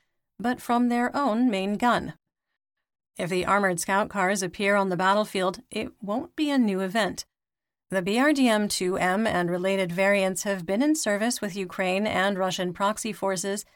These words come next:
since the Russian invasion began in two thousand fourteen. We had previously reported about two Russian units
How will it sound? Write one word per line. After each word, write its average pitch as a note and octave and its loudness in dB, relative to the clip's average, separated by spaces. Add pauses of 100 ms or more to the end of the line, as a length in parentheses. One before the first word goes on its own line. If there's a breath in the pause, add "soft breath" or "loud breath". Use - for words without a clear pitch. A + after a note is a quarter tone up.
(160 soft breath)
since F#3+ -4
the F#3+ -2
Russian G3 0
invasion F#3 -2
began G3+ 0
in G#3+ -2
two G3 -6
thousand G#3+ 0
fourteen. F3 -4 (1500)
We F#3 -4
had F#3 -2
previously B3+ 0
reported G3 0
about F#3 0
two G3 -4
Russian F3+ 0
units F3+ -2